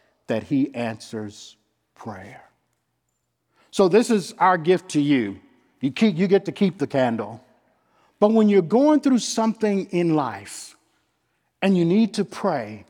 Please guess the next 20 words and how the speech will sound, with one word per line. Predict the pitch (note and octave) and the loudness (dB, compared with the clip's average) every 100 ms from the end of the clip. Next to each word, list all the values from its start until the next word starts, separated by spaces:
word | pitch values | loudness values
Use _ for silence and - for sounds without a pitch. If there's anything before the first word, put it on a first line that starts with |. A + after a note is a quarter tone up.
| _ _ _ _ _ _ _ _ _ _ _ _ _ _ - | _ _ _ _ _ _ _ _ _ _ _ _ _ _ 2
this | C4+ B3+ | 4 4
is | A3 | 4
not | A3 G#3+ G#3+ | 4 4 2
the | F#3 | 0
"now | E3 D#3 E3 F#3 | 0 0 2 2
I | F#3 F3 | 4 4
lay | F3 | 4
me | E3 | 2
down | D#3 D#3 D3+ | 0 0 0
to | |
sleep" | C3+ - C#3+ A2+ | -4 0 0 0
prayer. | - B2 A#2+ | -4 -2 -2
This | C3+ F#3 G3+ | -2 -4 -4
is | F#3 | -6
a | E3+ | -8
prayer | - F3 D#3+ D#3+ | -4 -2 0 0
when | C3+ B2 A2 _ _ | -2 -6 -10 _ _
there's | F3 E3+ | -6 -6
something | E3+ D#3 B2 A2+ | -4 -6 -4 -4
really | B2 D#3+ E3 D#3+ D3 | -2 0 0 0 -2